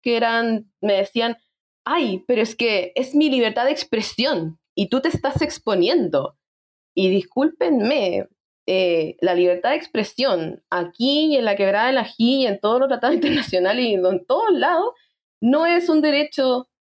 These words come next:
absoluto y reconoce como limitación los demás derechos fundamentales de las personas, entre los cuales se encuentra, no me digas,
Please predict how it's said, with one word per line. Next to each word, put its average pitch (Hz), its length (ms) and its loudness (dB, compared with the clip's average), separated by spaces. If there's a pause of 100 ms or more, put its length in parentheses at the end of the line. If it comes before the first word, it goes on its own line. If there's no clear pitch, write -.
(140)
absoluto 233 800 -2 (220)
y 214 120 0
reconoce 226 400 0
como 277 140 2
limitación 214 560 -2
los 262 100 0
demás 208 200 0
derechos 247 300 -2
fundamentales 226 560 0
de 226 60 -2
las 226 160 -4
personas, 180 480 -4
entre 180 320 2
los 180 180 -2
cuales 254 360 0
se 214 100 -2
encuentra, 208 560 0
no 175 160 4
me 269 120 4
digas, 285 420 0